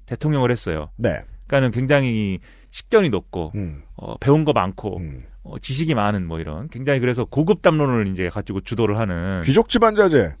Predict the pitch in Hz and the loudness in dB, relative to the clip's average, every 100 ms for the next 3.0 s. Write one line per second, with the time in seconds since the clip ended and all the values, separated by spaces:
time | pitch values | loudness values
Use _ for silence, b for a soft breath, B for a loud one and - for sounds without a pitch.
0 | - 131 120 90 - b b b b 147 | -6 -2 0 -2 -6 b b b b 4
1 | 151 139 117 - b b - 123 120 110 | 6 6 4 0 b b -2 2 4 4
2 | 104 107 - 151 151 143 135 120 123 | 2 -2 -2 2 4 6 4 4 2